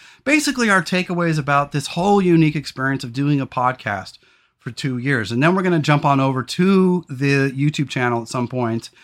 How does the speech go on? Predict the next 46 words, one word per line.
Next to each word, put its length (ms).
and 80
start 220
doing 280
videos 500
there. 480
We're 100
trying 240
to 60
keep 280
it, 260
uh, 160
succinct. 560
We're 80
trying 240
to 80
keep 260
it 260
interesting. 680
We 120
want 240
it 20
to 80
be 100
thoughtful, 680
and, 300
uh, 60
uh, 40
we're 100
not 160
gonna 140
be 120
for 140
everybody, 440
but 300
for 160
those 460
who 120
are 120
intelligent, 760
for 140
those 400
who 140
want 360
to 300
know 400
the 140